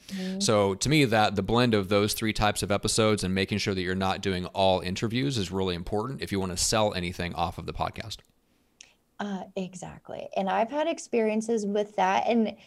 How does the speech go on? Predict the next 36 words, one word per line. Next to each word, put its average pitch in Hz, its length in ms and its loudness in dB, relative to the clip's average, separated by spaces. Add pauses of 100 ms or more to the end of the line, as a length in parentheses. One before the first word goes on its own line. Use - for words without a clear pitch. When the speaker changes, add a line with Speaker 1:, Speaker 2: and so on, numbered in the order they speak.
(140)
Speaker 1:
exactly 208 520 2
what 320 220 0
you 302 100 2
said 208 380 2
will 220 180 4
happen, 202 540 0
happened, 180 720 -2
where 196 540 2 (320)
if 226 120 -4
you 302 200 6
do 339 180 6
interviews 254 680 4
so 208 160 6
many 226 400 4
times, 196 640 0
then 214 400 2 (180)
I 220 60 0
feel 277 220 -2
like 285 200 2
the 226 60 0
voice 202 500 2
of 196 140 0
the 196 80 0
host 196 460 -2
gets 196 220 -6
diluted. 180 680 -2 (400)
So - 160 2
Speaker 2:
Yeah. 262 60 8
Speaker 1:
nobody 277 340 4
really 247 340 6
knows, 196 480 4 (240)
okay, 254 200 4
you're 247 200 6
the 247 120 6
host, 190 600 2
but 185 460 6